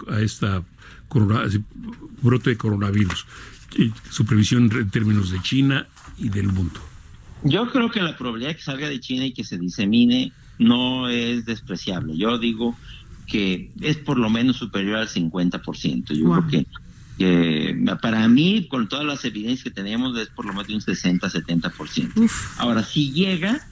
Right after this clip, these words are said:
Speaker 2: va a infectar en la primera entrada, según se ve, probablemente por ahí del treinta, cuarenta por ciento de las personas.
Speaker 3: Ajá.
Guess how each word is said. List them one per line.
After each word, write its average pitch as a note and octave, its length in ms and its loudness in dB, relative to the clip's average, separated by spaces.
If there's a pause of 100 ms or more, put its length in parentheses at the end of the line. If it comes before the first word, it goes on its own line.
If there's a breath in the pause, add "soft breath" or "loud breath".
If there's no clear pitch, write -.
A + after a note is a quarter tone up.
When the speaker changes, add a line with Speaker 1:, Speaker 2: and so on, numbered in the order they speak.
(380)
Speaker 2:
va D3+ 220 -2
a E3 100 -4
infectar D#3+ 760 -2
en A2 160 0
la G2 120 -2
primera A2+ 580 0
entrada, D3+ 500 -2 (320)
según A#2+ 540 6
se F#3+ 280 2
ve, E3+ 280 0 (360)
probablemente A#2+ 720 0
por G2+ 220 -2
ahí F2+ 220 0
del F#2+ 320 -2 (120)
treinta, G2+ 600 0
cuarenta F2 360 0
por E2+ 120 -4
ciento F#2+ 260 2
de F#2 120 2
las F#2 240 -2
personas. A#2 720 0
Speaker 3:
Ajá. F#3+ 340 0